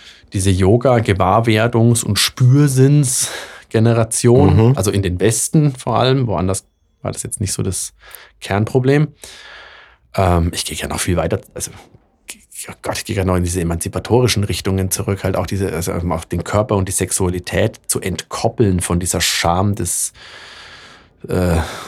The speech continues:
Speaker 1: ja, sagen wir, eines, eines, eines kirchlichen Backgrounds an bestimmten
Speaker 2: Mhm.
Speaker 1: Stellen halt, ja, und anderer Institutionen, wo man wirklich sagen muss, okay, den Körper zu befreien, ist ja auch irgendwo nochmal was anderes. Oder auch eine Benchmark,
Speaker 2: Ja.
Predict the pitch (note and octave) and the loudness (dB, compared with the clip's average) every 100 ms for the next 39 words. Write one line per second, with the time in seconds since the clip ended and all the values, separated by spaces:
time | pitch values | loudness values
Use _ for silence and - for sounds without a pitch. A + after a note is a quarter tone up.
0 | - - - - F2+ F#2 F2+ - F#2 E2 | -18 -20 -8 -2 0 0 -2 -2 0 0
1 | F2 F2 E2+ F2+ F2 F2+ F2+ F2+ - G#2 | 0 0 -2 -2 -2 -2 -2 -2 -2 -4
2 | G2 F2+ E2+ F#2 G#2 F#2+ F2+ E2+ F#2 F#2+ | -2 -2 0 0 2 0 0 -2 0 4
3 | F#2+ F#2 F#2+ F#2 F#2 F2 E2+ F2+ F2 F2 | 6 6 4 2 -2 0 0 -2 -2 0
4 | F#2+ - _ G#2+ - F#2 G#2 F#2 E2+ - | -2 -4 _ -6 -2 2 2 2 0 -6
5 | - - - - G2+ - G2 F#2 F#2+ F#2 | -20 -20 -12 -6 -4 -2 -4 -2 -2 0
6 | F2 F2+ F2+ F2+ G2 F#2 F#2 G2 G2 F#2+ | 0 0 -2 -2 -2 -2 -2 -4 -4 -4
7 | - F#2+ G#2 G2+ G2 - F#2 C3 G2+ - | -2 -2 -2 -4 -6 -6 -2 -2 -2 -2
8 | - - F#2+ F#2+ F#2 F#2 F#2 F2+ F#2 F#2 | -2 -2 -4 -2 -2 -2 0 0 0 0
9 | G2 F#2+ G2 - - - - - - - | 0 2 0 -2 -8 -14 -16 -18 -20 -20
10 | - - - F#2+ F#2+ F#2+ F2+ F2+ F#2+ - | -20 -16 -4 -2 0 -2 0 0 0 -2
11 | - F#2 F2+ F2+ E2+ - - - E2+ D#2+ | 0 2 2 2 0 -6 -12 -4 -2 -2